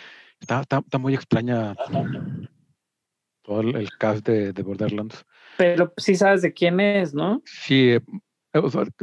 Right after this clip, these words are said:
Speaker 1: Jamie Lee Curtis está, está más interesante. O sea, es, va a ser, este, la doctora Tanis,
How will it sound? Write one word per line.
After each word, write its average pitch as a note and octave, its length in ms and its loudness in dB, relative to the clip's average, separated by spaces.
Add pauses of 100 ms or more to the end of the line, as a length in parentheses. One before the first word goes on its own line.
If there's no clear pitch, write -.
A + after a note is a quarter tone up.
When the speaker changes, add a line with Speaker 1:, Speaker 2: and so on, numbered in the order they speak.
(140)
Speaker 1:
Jamie F#3 180 4
Lee F3+ 80 4
Curtis F#3 280 4
está, D3+ 360 4
está D3 340 2
más C#3+ 220 0
interesante. A#2+ 540 0
O - 40 -12
sea, B2 120 4
es, - 360 -4
va A#2+ 60 4
a - 20 0
ser, C3 200 2
este, A2 600 0 (440)
la A#2 80 2
doctora A#2+ 380 2
Tanis, C#3 640 -2